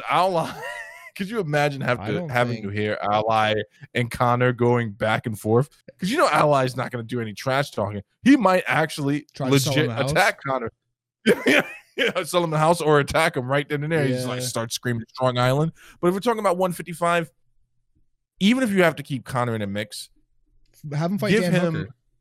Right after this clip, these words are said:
Speaker 1: Ooh, that's a bad fight for Hooker.
Speaker 2: Yeah,
Speaker 1: That's
Speaker 2: I
Speaker 1: a
Speaker 2: mean, he,
Speaker 1: bad
Speaker 2: he's
Speaker 1: fight.
Speaker 2: not gonna be ever gonna be a, a, a belt contender anyway. Uh, Charles Oliveira.
Speaker 1: Yep.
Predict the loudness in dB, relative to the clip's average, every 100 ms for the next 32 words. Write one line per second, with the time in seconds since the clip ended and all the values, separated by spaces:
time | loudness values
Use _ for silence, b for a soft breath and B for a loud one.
0 | _ _ _ _ _ _ _ _ _ _
1 | _ _ _ _ -4 -4 -4 -10 -8 -6
2 | -6 -8 -10 -8 -6 -4 -6 -8 -6 -4
3 | -4 -8 _ -10 -4 -4 -2 -4 -4 _
4 | _ -10 -10 -4 -2 2 2 4 2 2
5 | 0 0 -2 -4 -4 -4 -6 -8 -10 -14
6 | -12 -10 -8 -8 -8 -8 -10 -12 -10 -8
7 | -8 -10 b b b -6 -4 -2 0 0
8 | 0 -2 -2 2 4 4